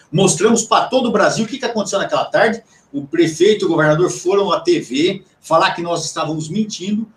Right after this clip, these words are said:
que nós havíamos agredido, empurrado, invadido o local. É mentira. Nós temos gravado as pessoas nos autorizando e entrando conosco, que nós havíamos entrado sem paramento. Isso é mentira, porque nós nos paramentamos. Que eles, que aquelas imagens, olha só como são canalhas,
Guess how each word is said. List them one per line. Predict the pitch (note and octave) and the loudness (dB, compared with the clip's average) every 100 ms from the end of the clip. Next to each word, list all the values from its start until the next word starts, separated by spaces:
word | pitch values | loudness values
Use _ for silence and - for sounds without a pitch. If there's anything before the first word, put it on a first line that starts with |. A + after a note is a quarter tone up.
| _ | _
que | - | -8
nós | D#3+ - | -6 -2
havíamos | D#3 E3 D#3 | 0 0 0
agredido, | E3+ D#3+ C3 - G3 G#3+ | 0 0 -2 -4 -6 -4
empurrado, | F#3+ - D3+ B2 D3 F3+ | -4 -4 -6 -2 0 0
invadido | E3 D3+ D3+ - E3+ D#3+ | -2 0 0 0 -4 -4
o | |
local. | B2+ C#3+ | -6 -6
É | D3 | -6
mentira. | F#3 - E3+ F3+ F3+ _ - | -6 -8 -4 -4 -6 _ -10
Nós | C#3 | -10
temos | - D3+ C#3 | -4 -4 -2
gravado | C3+ C#3 C3+ C#3 | -2 -2 0 -2
as | B2+ | -2
pessoas | - - C#3+ | -12 -8 -6
nos | B2+ B2 | -6 -4
autorizando | C3+ - C3+ A2+ D#3 | -4 -4 -6 -2 -2
e | F3 | 0
entrando | E3 D#3 G3 G3 | -2 -2 0 -2
conosco, | C3+ B2+ D#3+ - _ - _ | 0 0 0 -2 _ -20 _
que | D#3 | 2
nós | F#3 F#3 | 4 4
havíamos | D#3 F3 E3+ | 4 4 2
entrado | - D#3 E3 | 0 0 0
sem | E3 D#3 | 0 0
paramento. | D3+ F3 D#3 | 2 2 0
Isso | D#3 | -2
é | D#3+ | -4
mentira, | F#3+ F#3+ F3+ E3+ | -4 -2 0 0
porque | D3+ | 0
nós | C#3+ C3+ | -2 -2
nos | C#3 | -6
paramentamos. | - C#3 C3+ C3 B2 C#3+ D#3+ D#3 - _ _ _ | -6 -4 -2 -2 -4 -6 -6 -6 -12 _ _ _
Que | D#3+ | 4
eles, | E3+ E3+ D3+ E3 D#3+ D#3 | 6 6 6 4 0 -2
que | E3 | 0
aquelas | D#3 G3 G3+ G3 | 0 2 2 0
imagens, | F3+ D3+ F#3+ A#3 | -2 0 2 2
olha | G3+ C#4 | 4 2
só | - A#3 | 2 -2
como | A3 G#3+ | -2 -4
são | - A#3 | -4 -4
canalhas, | A#3+ D3 C#3+ B2 - - | -4 -2 -4 -4 -10 -16